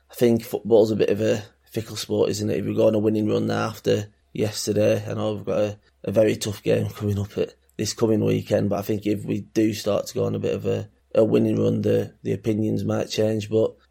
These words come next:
I think from the start of the season, we were kind of punching above our weight at the top, and we're kind of now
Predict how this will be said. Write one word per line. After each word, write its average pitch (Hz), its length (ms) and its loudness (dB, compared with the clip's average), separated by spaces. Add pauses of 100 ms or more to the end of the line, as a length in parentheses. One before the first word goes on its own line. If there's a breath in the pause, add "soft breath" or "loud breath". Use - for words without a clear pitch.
I - 40 -20
think 123 380 6 (200)
from 117 160 -2
the 113 80 2
start 120 300 8
of - 60 6
the - 40 -6
season, 107 760 2
we 101 140 -2
were 107 300 0 (720)
kind 107 240 -2
of 104 100 -10
punching 107 360 -2
above 104 120 0
our 107 120 4
weight 107 180 4
at - 60 0
the 104 80 -2
top, 101 220 -8
and 104 100 -6
we're 104 80 -4
kind 107 400 -2
of 101 100 -6
now 107 440 -4